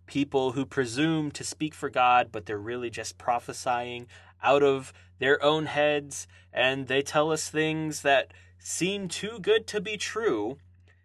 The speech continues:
even though we might experience that in this life, and some of us have experienced it,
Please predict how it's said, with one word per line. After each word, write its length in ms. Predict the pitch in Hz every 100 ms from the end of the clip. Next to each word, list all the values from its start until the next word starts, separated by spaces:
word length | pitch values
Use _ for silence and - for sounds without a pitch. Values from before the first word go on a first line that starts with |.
| _
even 360 | 151 190 214 175
though 460 | 185 190 180 175 -
we 320 | 127 139 175
might 440 | 160 143 147 143 - _
experience 920 | 139 - - 147 156 127 110 107 -
that 380 | - 104 95 92 - _ _ -
in 200 | 131 131
this 300 | 120 - 107
life, 540 | 92 90 90 - - _ _ _
and 140 | 104
some 160 | 127 127
of 140 | 117
us 140 | 127 -
have 240 | 117 101
experienced 680 | 92 - 90 90 90 90 90
it, 160 | 98